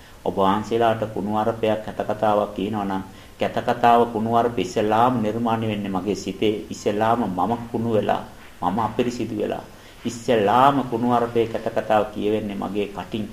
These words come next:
එහෙනම් මගේ කට අපිරිසිදු වෙලා තමයි ඔබ වහන්සේලාගේ කන අපිරිසිදු වෙන්නේ. එහෙනම් වේදනාවක් දෙන්න සැර වචනයක් කියනකොට ඉස්සෙල්ලාම සැර වචන ඇති වෙන්නේ මගේ සිත. මගේ සිත සැර වෙලා, රුධිර පීඩනය වැඩි වෙලා,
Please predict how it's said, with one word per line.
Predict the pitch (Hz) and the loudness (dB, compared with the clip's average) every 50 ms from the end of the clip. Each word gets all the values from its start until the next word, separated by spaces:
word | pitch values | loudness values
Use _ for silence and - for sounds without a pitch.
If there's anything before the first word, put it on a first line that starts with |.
| - - - - - - | -14 -18 -20 -20 -20 -10
එහෙනම් | - 98 98 104 107 101 95 | -6 -6 -4 -2 -2 -2 -2
මගේ | 90 90 92 95 107 127 123 117 | 0 0 0 2 2 2 2 2
කට | 117 - 104 104 - | 0 -2 -4 0 0
අපිරිසිදු | 127 104 92 95 - 131 127 123 127 123 120 123 117 | 0 0 0 -2 -2 -4 -4 -4 -4 -4 -2 2 2
වෙලා | 107 117 117 123 123 123 | 2 4 4 4 2 2
තමයි | 123 113 110 107 107 107 | 0 -2 -2 -2 -2 -2
ඔබ | - 98 98 | -4 -4 -2
වහන්සේලාගේ | 104 104 107 107 110 107 110 113 110 107 107 107 107 101 | 0 0 0 0 -2 -4 -4 -2 -2 -2 -2 -2 -4 -6
කන | - - 101 90 113 | -6 -8 -6 -4 -2
අපිරිසිදු | 107 104 - - - - - - 95 92 98 | -4 -4 -4 -6 -10 -10 -12 -12 -10 -6 -6
වෙන්නේ. | 98 92 95 98 95 - - - - - - - - - - | -4 -4 -4 -6 -8 -10 -12 -16 -20 -20 -20 -20 -20 -20 -8
එහෙනම් | - 101 98 95 101 101 98 | -6 -4 -2 0 0 0 0
වේදනාවක් | 95 101 104 107 104 107 110 107 104 101 98 98 95 95 | 2 4 2 4 2 2 2 2 4 4 4 2 2 0
දෙන්න | 95 95 107 117 110 | -4 -4 -2 -2 -4
සැර | 110 113 - 117 113 113 | -4 -4 -2 -2 0 2
වචනයක් | 117 110 95 - - 117 - 120 117 147 - | 2 2 2 0 -2 -2 0 0 0 0 0
කියනකොට | - - 110 110 113 110 113 110 - - 107 - - - - - - | -2 -4 -4 -4 -4 -4 -4 -4 -2 -4 -4 -4 -6 -12 -18 -18 -12
ඉස්සෙල්ලාම | - 123 120 - - 120 110 107 107 101 107 117 123 127 131 135 135 139 127 | -10 -10 -8 0 2 4 6 6 6 6 8 8 8 8 8 8 6 4 0
සැර | 127 - 107 98 110 | 0 0 2 4 6
වචන | 120 123 117 113 117 107 107 | 8 8 6 6 2 -2 -2
ඇති | 104 104 - 113 107 | -4 -2 -2 0 0
වෙන්නේ | 107 107 107 101 | 2 2 0 -2
මගේ | 95 92 95 104 104 101 | -2 -2 0 0 -2 -2
සිත. | - - 113 101 - 123 113 101 - - | -2 -6 -6 -4 -2 -4 -4 -4 -6 -6
මගේ | - 110 104 104 107 101 | -6 -6 -2 0 -2 -2
සිත | 92 - 110 110 107 - | -2 -4 -8 -4 -2 -4
සැර | 98 - - 95 98 | -2 0 0 0 2
වෙලා, | 104 107 107 101 101 95 - - - - - - - - | 2 2 2 2 2 0 0 -2 -8 -16 -20 -20 -20 -10
රුධිර | - - 117 113 120 123 123 120 | -6 -4 -2 0 4 4 4 2
පීඩනය | 120 117 117 113 113 104 101 101 98 | 2 0 0 0 0 -2 -4 -4 -2
වැඩි | 98 95 101 120 117 | 0 0 0 2 2
වෙලා, | 120 110 110 107 104 - | 2 2 2 2 0 0